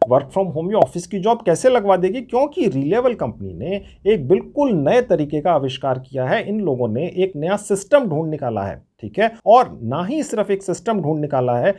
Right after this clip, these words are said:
बल्कि भारत की और दुनिया की सात सौ बड़ी-बड़ी कंपनीज को कन्विंस कर दिया है कि भैया, हम आपको बढ़िया कैंडिडेट चुनकर दे देंगे, जिसके हाथ में वो स्किल या हुनर है जिसकी आपको आवश्यकता है।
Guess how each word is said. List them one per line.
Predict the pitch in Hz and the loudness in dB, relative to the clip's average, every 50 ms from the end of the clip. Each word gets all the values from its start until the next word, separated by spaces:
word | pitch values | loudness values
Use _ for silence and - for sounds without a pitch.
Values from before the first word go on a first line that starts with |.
| - - - | -4 -2 2
बल्कि | 143 180 190 190 - 240 | 2 2 2 0 -4 -8
भारत | 180 123 101 87 - - 175 240 240 240 - _ | -6 -8 -8 -6 0 2 2 2 2 -2 -4 _
की | - 180 180 180 | -10 -6 -2 0
और | 180 156 123 | 0 0 -2
दुनिया | 113 170 147 160 165 | -2 -6 -6 -6 -8
की | 151 - - 98 104 127 - _ - - | -10 -12 -12 -14 -14 -14 -10 _ 0 0
सात | - - 214 202 202 202 | 2 4 4 4 4 4
सौ | - - - 254 233 | 2 0 2 2 4
बड़ी-बड़ी | 160 170 175 185 185 180 175 | 6 6 4 4 4 2 0
कंपनीज | 175 175 151 139 131 135 147 139 | 0 0 -2 -4 -4 -6 -8 -8
को | - - 208 | -4 -2 -2
कन्विंस | 190 - 196 185 180 202 247 269 226 - | 0 0 0 0 2 2 0 0 0 -2
कर | - 208 160 | 0 0 0
दिया | 139 147 143 127 | 0 0 0 0
है | 110 85 - _ _ - | 0 0 -4 _ _ -2
कि | - 214 | -2 0
भैया, | 185 - 147 170 165 208 233 233 196 - - - | 0 0 -2 0 2 2 4 4 2 0 -4 -2
हम | - 185 240 247 226 | 0 0 0 2 0
आपको | 185 147 - - - - 175 175 | 0 -2 -2 -4 -4 -2 -2 -2
बढ़िया | 139 110 110 107 117 147 190 202 | -2 -2 -2 0 2 4 4 4
कैंडिडेट | 196 - 156 147 143 143 - - 135 180 175 - | 2 2 -2 -2 -2 -2 0 0 -2 -2 -2 -6
चुनकर | 143 139 139 135 135 165 175 165 | -6 -6 -6 -2 0 2 2 2
दे | 127 110 117 107 | 0 -2 -4 -2
देंगे, | 95 104 104 104 104 135 180 185 185 - - - - | -2 -2 -4 -2 -2 -2 -2 -2 -4 -6 -2 0 0
जिसके | - 196 208 - - 254 | 0 0 -2 -4 -2 -2
हाथ | 208 156 165 156 - - | 0 2 2 0 0 0
में | 190 | -2
वो | 190 185 196 | 0 0 0
स्किल | 190 - - - 202 214 220 208 | -2 -2 -4 -2 -2 0 0 2
या | 208 202 | 2 2
हुनर | 165 - 135 143 151 170 180 165 | 2 2 -2 0 2 2 2 2
है | 120 170 202 160 107 - - _ - | 2 2 2 2 0 -2 -12 _ -4
जिसकी | 131 165 165 - - - 202 | -4 -4 -4 -4 -8 -4 -2
आपको | 175 147 131 - - 196 | 0 0 -2 -2 -2 -2
आवश्यकता | 180 135 143 139 139 135 - 135 135 - - 151 | 2 2 2 2 2 0 -2 -4 -4 0 0 0
है। | 139 175 214 190 | 4 4 2 2